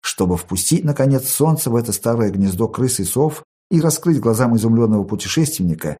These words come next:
весь этот бессвязный архитектурный лабиринт, его возникновение ради временных нужд, все его случайные нагромождения, все намеренно вымудренное, кое-как заплатанное в нем.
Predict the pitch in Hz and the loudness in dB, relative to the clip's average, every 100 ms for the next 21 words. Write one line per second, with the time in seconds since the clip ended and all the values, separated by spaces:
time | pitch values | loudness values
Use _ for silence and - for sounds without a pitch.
0 | _ - 117 170 156 143 113 110 - 127 | _ 0 2 4 2 -2 -2 -2 -2 0
1 | 147 147 117 104 92 - - 131 131 120 | 0 2 0 0 -6 -6 -4 0 0 0
2 | 117 104 82 69 - _ _ - 113 180 | -2 -2 -4 -6 -12 _ _ -2 2 4
3 | 165 147 143 120 151 147 131 123 127 113 | 4 2 0 2 2 4 2 2 0 0
4 | 135 131 123 123 - 110 85 - - _ | 0 0 -2 -4 -2 -2 -2 -8 -16 _
5 | _ - - 170 160 151 123 107 131 135 | _ -6 2 2 4 0 0 -2 0 2
6 | 127 123 110 110 104 85 85 78 62 55 | 2 0 2 0 0 -2 -2 -2 -4 -12
7 | _ _ - - 170 156 156 151 143 143 | _ _ -6 2 4 4 4 2 2 0
8 | 113 120 90 82 76 58 57 - _ _ | 2 2 0 -2 -6 -8 -12 -16 _ _
9 | - 156 165 151 123 120 113 95 95 95 | 0 2 2 0 -2 -4 -2 -4 -2 -4
10 | 92 85 76 80 64 52 | -2 -4 -2 -4 -4 -10